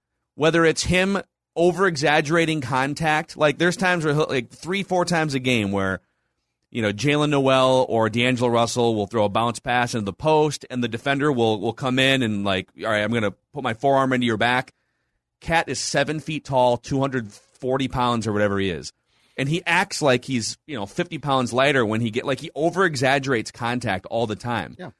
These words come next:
Speaker 1: And officials see that. And then on the offensive side, it's like when he kicks his leg out, it's like, dude, you, like, you know what you're doing. You know what you're doing. You're kicking your leg out on purpose, whether it's, again, to create some space, okay, but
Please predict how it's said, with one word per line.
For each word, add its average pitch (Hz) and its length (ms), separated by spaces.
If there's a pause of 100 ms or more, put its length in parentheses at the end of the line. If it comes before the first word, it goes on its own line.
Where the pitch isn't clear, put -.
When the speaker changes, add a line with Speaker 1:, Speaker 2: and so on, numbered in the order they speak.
(100)
Speaker 1:
And 151 100
officials 190 460
see 233 220
that. - 260 (500)
And 160 120
then 196 100
on 185 100
the 165 60
offensive 185 440
side, 143 160
it's 143 100
like 151 120
when 156 100
he 139 60
kicks - 260
his 135 140
leg 170 260
out, 117 240
it's - 80
like, 165 120
dude, 233 180
you, 214 180
like, 160 200
you 330 120
know 269 200
what 240 160
you're 143 100
doing. 147 540 (480)
You 208 160
know 196 260
what 226 180
you're 185 140
doing. 160 280
You're 117 100
kicking 180 340
your 175 120
leg 160 200
out 147 180
on 135 200
purpose, 139 420
whether 139 240
it's, 127 140
again, 135 240
to 104 60
create 147 680
some 117 120
space, 170 580
okay, 135 460 (500)
but 139 400